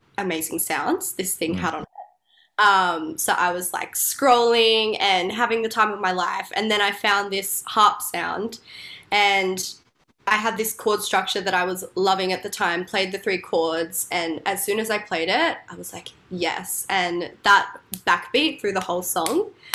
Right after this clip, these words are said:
Speaker 1: I heard that in my head, as in it's just, like, your heart beating out of your chest.
Speaker 2: Mm.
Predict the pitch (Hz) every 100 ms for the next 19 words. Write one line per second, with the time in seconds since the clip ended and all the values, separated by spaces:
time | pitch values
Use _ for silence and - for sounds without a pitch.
0 | - - - 208 208 196 - 220 226 220
1 | 220 214 202 196 196 180 175 170 165 -
2 | 175 - - - - - 180 - - 180
3 | 160 - - _ _ _ - 180 170 151
4 | 156 - 147 - - - - - - _
5 | 110 110 87